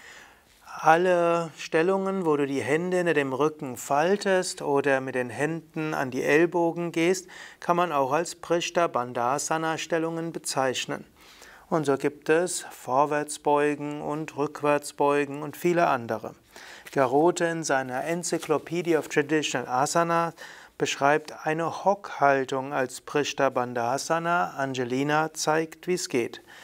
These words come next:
Du setzt dich einfach aufs Gesäß, auf die Pobacken,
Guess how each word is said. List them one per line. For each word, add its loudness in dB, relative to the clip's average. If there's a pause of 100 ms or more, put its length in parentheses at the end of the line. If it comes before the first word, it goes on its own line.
(460)
Du 6
setzt 2
dich 0
einfach 2
aufs -2
Gesäß, 0
auf -4
die -14
Pobacken, 0